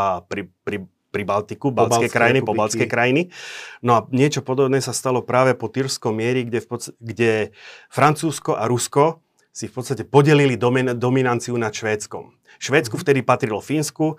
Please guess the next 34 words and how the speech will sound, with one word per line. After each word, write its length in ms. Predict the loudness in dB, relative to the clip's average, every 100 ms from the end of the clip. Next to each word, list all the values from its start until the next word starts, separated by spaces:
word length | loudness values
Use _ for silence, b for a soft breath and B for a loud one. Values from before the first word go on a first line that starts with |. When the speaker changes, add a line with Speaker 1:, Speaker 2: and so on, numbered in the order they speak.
| B
Speaker 1:
veľkovojvodstvo 680 | 2 4 4 2 0 -4 -6
Fínske, 400 | -2 -2 0 -4
ktoré 340 | 0 4 4
po 140 | 2 0
poslednej 440 | -2 -4 -4 -2
severnej 480 | -2 -2 -2 -2 0
vojne 420 | 2 2 2 0 B B B B B
e, 320 | -6 -2 0 0
Ruska 340 | -2 -2 -4
so 100 | -4
Švédskom 440 | -4 -4 -6 -6
si 160 | -8 -8
práve 260 | -2 -2 -2
v 100 | -4
tomto 240 | -6 -4
období, 360 | -6 -4 -2 -2
v 100 | -4
období 300 | -6 -6 -8
tisíc 300 | -10 -14 -14
osemsto 340 | -16 -16 -16
osem, 280 | -12 -12 -10 -10 -10 -12 -12
tisíc 200 | -10 -8
osemsto 300 | -10 -12 -8
deväť, 260 | -4 -4 -6
e, 40 | B B B -8 -6 -4 -4 -4 -6
Rusko, 400 | -4 -4 -6 -10
e, 100 | -12 -12 -10 -8 -6 -4
pričlenilo 760 | -2 0 0 0 0 -2 -2
veľkovojvodstvo 680 | -2 -2 -2 -2 -2 -4 -8
fínske 340 | -6 -10 -10
ku 100 | -12
svojmu 300 | -12 -8 -8
územiu 400 | -4 2 6 6 6 B B B
a, 300 | 8 8 8